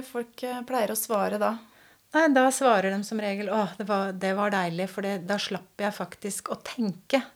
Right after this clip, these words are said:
Speaker 2: Da kunne jeg bare spise det som, eh, ble servert. Eh, jeg kunne kose meg med vin, jeg kunne ta for meg sjokolade, og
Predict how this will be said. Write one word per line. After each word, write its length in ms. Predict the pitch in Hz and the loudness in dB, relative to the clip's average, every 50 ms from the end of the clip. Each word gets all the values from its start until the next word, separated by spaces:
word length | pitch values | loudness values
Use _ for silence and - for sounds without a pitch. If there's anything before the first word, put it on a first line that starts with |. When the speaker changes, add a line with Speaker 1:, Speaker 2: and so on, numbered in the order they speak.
| _ | _
Speaker 2:
Da 160 | - 214 214 214 | 0 2 2 2
kunne 240 | 214 - 226 214 | 0 -2 -2 -2
jeg 100 | 214 214 | 0 -2
bare 200 | 202 208 190 202 | -2 -2 -4 -2
spise 800 | 202 - - - 233 220 196 185 170 151 - - - 220 220 196 | -4 -6 -6 -4 -4 -4 -4 -4 -6 -6 -6 -4 -2 -2 -2 0
det 220 | 190 185 180 180 | 0 -2 -2 -2
som, 320 | 175 - 226 214 208 214 214 | -4 -4 -4 -2 -2 -2 -2
eh, 300 | 208 208 208 208 208 202 | -2 -2 0 0 -2 0
ble 260 | 196 190 185 180 185 | 0 0 0 0 -2
servert. 640 | 185 - 214 208 202 196 208 233 269 - - - - - - - - - - - - - - | -2 -2 0 0 0 0 0 0 0 -2 -6 -12 -12 -12 -18 -18 -18 -18 -18 -20 -14 -4 2
Eh, 440 | 233 226 220 220 220 220 220 220 220 214 | 4 6 6 6 6 6 6 4 4 2
jeg 120 | 208 208 - | 0 0 0
kunne 540 | 226 214 214 208 214 214 214 214 208 202 202 | -2 -2 0 2 2 2 2 2 0 -2 -4
kose 400 | - - 254 226 214 196 - - 214 | -2 0 0 2 2 0 -2 -4 -4
meg 140 | 202 202 | -2 -2
med 140 | 208 208 202 | 0 0 -2
vin, 400 | 208 214 214 214 220 220 220 220 | -2 -2 -2 0 0 0 0 0
jeg 140 | 214 208 202 | 0 -2 -4
kunne 240 | - 214 208 202 208 - | -4 -6 -4 -4 -4 -2
ta 200 | - 208 196 196 | 0 0 0 0
for 200 | 196 - 202 190 | -2 -4 -6 -6
meg 280 | 190 196 196 196 196 190 | -4 -4 -4 -4 -4 -6
sjokolade, 720 | - 202 - 202 208 196 190 185 180 175 170 185 196 202 208 202 | -6 -6 -4 0 0 2 2 2 0 -2 -2 -2 -2 0 0 0
og 260 | 202 202 196 196 196 | 2 2 2 0 0